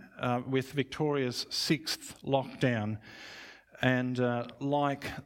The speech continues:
a wind-blown desert, the ground keeps moving in this covid thing, and so we're all too familiar today with the fact that m-, most of our New South Wales folks are not able to be here,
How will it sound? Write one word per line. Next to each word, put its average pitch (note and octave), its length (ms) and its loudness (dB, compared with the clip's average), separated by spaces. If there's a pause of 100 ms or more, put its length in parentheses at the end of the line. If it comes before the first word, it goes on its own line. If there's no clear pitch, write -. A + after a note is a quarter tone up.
(220)
a B2+ 80 6
wind-blown C3+ 960 2
desert, C#3+ 400 2
the C#3 80 2
ground C#3 460 2
keeps C3 320 2
moving D#3 520 0
in C3 160 0
this C3 280 0
covid C#3 420 0
thing, D#3+ 240 0
and C3 100 0
so B2+ 540 0
we're B2+ 280 0
all C#3+ 220 0
too B2+ 440 -2
familiar C3+ 480 0
today B2+ 340 2
with B2 80 -2
the A#2+ 80 -4
fact B2 300 0
that A#2+ 160 -2 (720)
m-, C3 140 -4 (200)
most C3 460 0
of A#2 100 2
our A#2 120 4
New B2 160 0
South A#2 320 0
Wales A#2 340 2
folks A#2+ 420 0
are A#2 60 -2
not A#2 220 0
able A2+ 380 2
to A2+ 120 -4
be B2 300 0
here, D3 340 -2